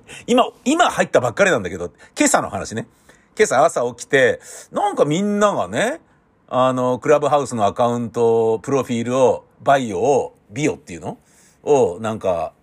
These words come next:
スクショして、貼り付けてんのね。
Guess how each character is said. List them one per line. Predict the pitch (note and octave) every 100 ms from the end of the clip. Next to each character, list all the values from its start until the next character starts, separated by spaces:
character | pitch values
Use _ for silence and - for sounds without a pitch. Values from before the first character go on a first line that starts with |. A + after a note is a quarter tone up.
| _
ス | - -
ク | C#3
シ | C#3+
ョ |
し | B2+
て、 | - F#3+ C3+ - _ - _ _
貼 | D3+
り | D#3
付 | -
け | D#3
て | F2+
ん |
の | D#2+
ね。 | A#2+